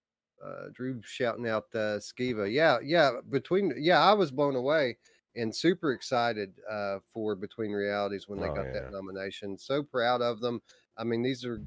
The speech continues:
Speaker 1: guys we've known for a long time, long, lo-, way longer than, uh, th-, than they've even had a channel. So, uh, to see them come up so quickly, um,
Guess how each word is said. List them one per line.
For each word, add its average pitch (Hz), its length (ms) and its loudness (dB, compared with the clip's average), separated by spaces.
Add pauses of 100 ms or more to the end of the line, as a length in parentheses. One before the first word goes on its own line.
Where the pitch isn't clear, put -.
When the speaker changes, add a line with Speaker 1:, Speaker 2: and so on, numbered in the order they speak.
(140)
Speaker 1:
guys 117 300 0
we've 113 160 -4
known 113 240 -2
for 101 320 -4
a 98 40 -4
long 117 260 -2
time, 113 220 -2
long, 127 440 -2
lo-, 123 180 -4 (400)
way 185 220 6
longer 143 640 4 (100)
than, 120 340 0
uh, 104 380 0 (420)
th-, 123 180 -8
than 117 160 -6
they've 117 200 -4
even 117 200 -2
had 117 280 -2
a 107 80 -6
channel. 95 400 -8
So, 95 380 -8
uh, 95 180 -6 (320)
to 120 40 -16
see 151 180 -4
them 143 160 0
come 127 200 0
up 123 160 2
so 123 300 -4
quickly, 117 640 -4 (480)
um, 92 540 -6